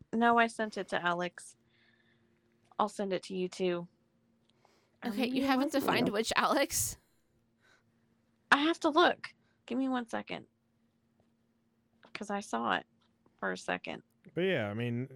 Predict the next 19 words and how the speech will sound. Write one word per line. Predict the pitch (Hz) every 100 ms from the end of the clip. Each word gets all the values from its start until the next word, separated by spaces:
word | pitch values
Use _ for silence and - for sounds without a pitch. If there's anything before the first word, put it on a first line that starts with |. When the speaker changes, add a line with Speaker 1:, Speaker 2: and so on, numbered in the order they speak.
| 131
Speaker 3:
you | 120
know, | 110
people | 139 139
are | 135
just | 131 -
saying | 135 131 127
"not | 120 127
the | 123 117
asshole" | 113 113 - 110
all | 110 113
the | 120
way | 120
through. | 117 113 110 107 104
"Not | 110 110
the | 113 107
asshole, | 107 104 104
not | 101 101 -
the | 98
asshole." | 95 95 - 98 92